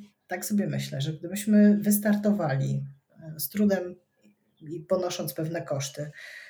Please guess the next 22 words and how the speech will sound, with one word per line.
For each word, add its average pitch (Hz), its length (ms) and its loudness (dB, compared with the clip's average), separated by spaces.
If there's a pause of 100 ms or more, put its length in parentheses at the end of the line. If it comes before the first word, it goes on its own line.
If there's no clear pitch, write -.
(140)
a - 80 -6
potem 240 300 0
by 226 80 2
się 220 140 2
pojawił 156 460 0
taki 135 280 -8
inwestor, 143 600 -4
nawet 170 300 -6
z - 80 0
tych - 220 -12
największych, 151 680 -8
i 160 100 -12
chciałby 170 600 -4
przejąć 143 560 -4
jakoś - 320 -14
tę 151 100 -6
firmę 151 460 -8
albo 156 260 -4
wejść 180 340 -2
w - 40 -16
jakąś 151 300 -4
spółkę, 139 480 -8